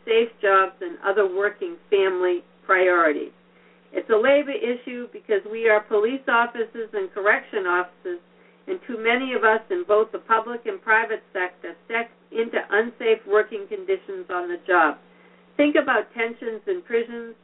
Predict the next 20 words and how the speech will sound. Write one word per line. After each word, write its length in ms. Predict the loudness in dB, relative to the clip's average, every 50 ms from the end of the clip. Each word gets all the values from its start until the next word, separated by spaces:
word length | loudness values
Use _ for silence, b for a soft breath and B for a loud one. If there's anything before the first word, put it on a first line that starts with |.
| -16 -12
and 120 | -8 -2 0
on 160 | 0 2 2
the 120 | 0 -2 -2 -4
streets 300 | -8 -2 0 0 0 0 -4 -6 2
caused 300 | 4 4 4 4 2 0
by 160 | 0 0 0
mandatory 720 | 0 0 0 -2 -2 -2 -6 -8 -4 0 2 2 2 2 0 0
sen-, 200 | 0 0 0 0 -2 -6
sentencing 720 | -8 -8 -4 0 0 0 0 -2 -6 -2 0 0 0 2
laws 300 | 2 4 4 4 4 2 -2
and 180 | -8 -12 -8 -4
prison 280 | -4 -4 -2 -2 -4 -2
overcrowding. 800 | -2 -2 -2 -4 -8 -6 _ 2 2 4 4 2 0 -2 -6 -8 -16 _ b b b b b b b b b b
It 100 | 2 2
is 160 | 2 0 0
a 80 | 0
labor 320 | 0 0 2 2 0 0 -2
issue 480 | -4 -2 0 0 0 0 -2 -6 -6 -4 -4
because 340 | -4 -6 -4 -6 -6 -6 -2
some 240 | -2 -2 -2 -2 -6